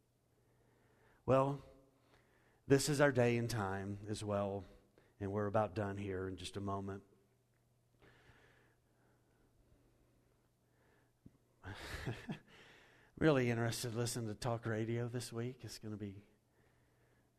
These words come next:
we live in a day and time where there's lots of opinions and lots of perspectives on things and, and lot, lots and lots and lots of stuff about things. And particularly about Jesus, there's lots of discussion.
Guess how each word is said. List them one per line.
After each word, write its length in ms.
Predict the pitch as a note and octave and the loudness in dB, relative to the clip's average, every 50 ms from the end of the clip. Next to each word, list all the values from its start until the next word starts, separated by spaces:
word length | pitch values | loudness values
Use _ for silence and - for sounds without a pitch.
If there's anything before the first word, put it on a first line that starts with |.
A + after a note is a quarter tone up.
| _ _ _ _ _ _ _ _ _ _ _ _ _ _ _ _ _ _ _ _ _ _ _ _ _ _ - | _ _ _ _ _ _ _ _ _ _ _ _ _ _ _ _ _ _ _ _ _ _ _ _ _ _ 0
we 200 | - B2+ D3 D#3 | 2 4 6 6
live 240 | D#3 D3+ D#3 D#3+ D#3 | 8 8 8 6 6
in 60 | D3+ | 4
a 80 | D3+ | 4
day 240 | C#3+ B2+ C#3+ C#3 C#3 | 4 4 6 6 6
and 100 | C3+ C3+ | 4 2
time 440 | B2 C#3 B2+ B2 A#2+ A#2 A#2 A#2 A#2 | 0 0 2 2 2 0 0 0 -2
where 420 | A#2 A2+ A#2 A2+ A2 A2 A2 A2+ A2 | -2 -2 0 0 -2 -2 -2 -2 -2
there's 160 | A#2 A#2 G#2 | -2 -4 -2
lots 320 | G2+ A2+ A#2+ B2 B2+ - | 0 2 2 2 2 -2
of 120 | C3 A2+ A#2 | -4 -4 -4
opinions 640 | A2+ - C3 B2+ B2 A#2+ A#2+ A#2 A#2+ A#2 A2 G2+ | -4 -2 -2 -2 -2 -2 -2 -2 -2 -2 -4 -4
and 100 | G#2+ G#2 | -4 -4
lots 280 | G#2+ A2 A2+ A#2 - - | -2 -2 -4 -4 -4 -6
of 160 | A2 G#2 - - | -8 -8 -8 -10
perspectives 680 | - G2 - - - A#2 A2 - - G#2+ G#2 G2 - | -10 -10 -8 -6 -4 -4 -4 -4 -6 -6 -6 -6 -8
on 200 | G#2 G2+ G#2 G#2 | -8 -8 -8 -8
things 500 | F#2+ - G#2+ G2+ G2 G2 G2 G2 F#2 F2+ | -6 -6 -6 -4 -6 -6 -8 -8 -10 -10
and, 240 | - F#2+ F#2 F#2+ F#2+ F2+ - _ - - - - - - - - - - - | -10 -10 -8 -8 -10 -10 -14 _ -20 -20 -20 -20 -20 -20 -20 -20 -20 -6 -4
and 160 | G#2+ G#2 G2 | -2 -2 0
lot, 280 | G#2 G#2 G#2 A2 G#2+ G2+ | 2 2 2 2 2 2
lots 240 | A2+ A#2+ C3 - - | 4 4 4 2 0
and 120 | B2 A#2 | 0 2
lots 240 | B2 C3 C3 B2+ - | 4 4 4 2 0
and 100 | G#2+ A2 | 0 2
lots 260 | A#2 A2+ A#2+ A#2+ - | 2 2 2 0 -2
of 80 | A2+ G#2 | -6 -6
stuff 520 | - - - - A2 G#2 G#2+ G#2+ - - | -4 -2 0 0 0 0 0 -2 -4 -8
about 320 | G#2 F2+ G#2 G2+ F#2+ F#2 - - - | -6 -2 -2 -2 -2 -6 -10 -8 -6
things. 640 | A#2 G#2 F#2+ F#2+ F#2+ F#2+ - - - - - - _ _ _ _ _ _ _ _ _ - - - - - - - - - - - - _ _ _ _ _ _ _ _ _ _ - | -6 -4 -4 -6 -8 -8 -8 -10 -10 -10 -12 -14 _ _ _ _ _ _ _ _ _ -20 -20 -20 -20 -20 -20 -20 -20 -20 -20 -20 -20 _ _ _ _ _ _ _ _ _ _ 0
And 160 | B2 A#2 A2 | 2 2 2
particularly 720 | - B2 - - - - A#3 A3 - E3+ D3 C3+ B2+ B2+ A#2+ | 0 -2 -2 4 6 6 6 6 4 4 4 4 6 6 4
about 300 | A2+ A2 A#2 A2+ G2+ F2+ | 4 4 4 4 2 2
Jesus, 500 | F#2 A#2+ B2 A#2+ A2+ F2 G2 F#2+ - - | 0 0 2 2 0 -2 -4 -6 -6 -6
there's 220 | - A2+ G#2 F#2+ | -4 -6 -4 -4
lots 240 | G#2+ G2 G2 F#2+ - | -4 -4 -4 -4 -6
of 80 | G#2+ - | -8 -8
discussion. 500 | F#2+ F#2 - - G#2+ F2+ - - - | -8 -8 -6 -6 -6 -6 -6 -8 -10